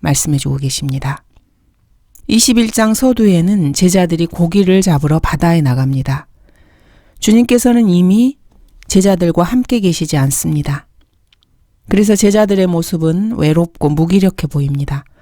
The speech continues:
밤새 그물질을 했지만은 고기를 한 마리도 잡지 못합니다. 그때 예수 그리스도께서 바닷가에 나타나십니다.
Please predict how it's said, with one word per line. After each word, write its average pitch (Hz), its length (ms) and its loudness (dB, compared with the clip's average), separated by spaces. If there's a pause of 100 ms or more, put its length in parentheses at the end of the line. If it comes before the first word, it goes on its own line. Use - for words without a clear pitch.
(400)
밤새 190 500 2
그물질을 190 640 2
했지만은 160 760 0 (480)
고기를 180 640 2 (280)
한 - 220 0
마리도 165 580 4
잡지 - 340 -4
못합니다. 147 680 0 (680)
그때 233 360 0
예수 202 240 0
그리스도께서 175 720 0
바닷가에 175 600 -2
나타나십니다. 143 1000 -4